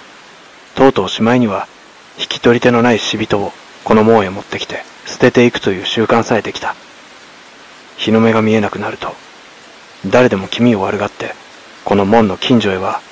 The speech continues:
足踏みをしないことになってしまったのである。その代わりまた、カラスがどこからかたくさん集まってきた。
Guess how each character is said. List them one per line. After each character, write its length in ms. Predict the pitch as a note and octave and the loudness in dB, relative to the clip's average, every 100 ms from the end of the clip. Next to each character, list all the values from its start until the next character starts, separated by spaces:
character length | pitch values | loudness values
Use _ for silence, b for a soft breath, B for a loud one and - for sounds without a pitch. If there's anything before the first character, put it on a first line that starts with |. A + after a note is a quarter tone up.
| - - | -6 -4
足 180 | - | 2
踏 120 | C3 C3+ | 4 6
み 140 | A2+ | 4
を 80 | F2+ | 0
し 120 | - | -2
な 120 | A2 | 0
い 40 | A2+ | 2
こ 100 | B2+ | 2
と 80 | A2+ | 2
に 80 | |
な 120 | G2 G#2 | 2 -2
っ 40 | |
て 100 | - | -4
し 140 | - | -4
ま 80 | - | -4
っ 20 | |
た 140 | - A3+ | -2 -2
の 80 | - | -2
で 100 | F#2+ | -6
あ 80 | |
る。 80 | F2 - - - - - - - - - - - - - | -10 -14 -20 -20 -20 -20 -20 -20 -20 -20 -20 -20 -20 -14
そ 140 | - A#2 | 0 2
の 100 | A#2 | 4
代 140 | A#2 | 4
わ 60 | A2 | 2
り 80 | |
ま 120 | G#2+ G#2 | 0 -2
た、 200 | G#2+ - - - - - - - | -6 -10 -18 -20 -20 -20 -20 -2
カ 120 | A#2+ | 4
ラ 120 | C#3 | 4
ス 100 | B2 | 4
が 140 | G2+ F#2+ | -2 -2
ど 120 | A#2+ | 0
こ 120 | A2 | 0
か 80 | - | -4
ら 80 | - | -8
か 200 | - - - - - - | -10 -12 -16 -20 -20 -12
た 120 | - G#2 | -4 -4
く 40 | |
さ 180 | - A2+ | 0 0
ん 60 | A2+ | 0
集 120 | G#2+ | -2
ま 60 | |
っ 40 | G#2+ | -4
て 80 | - | -6
き 80 | |
た。 160 | - - | -10 -12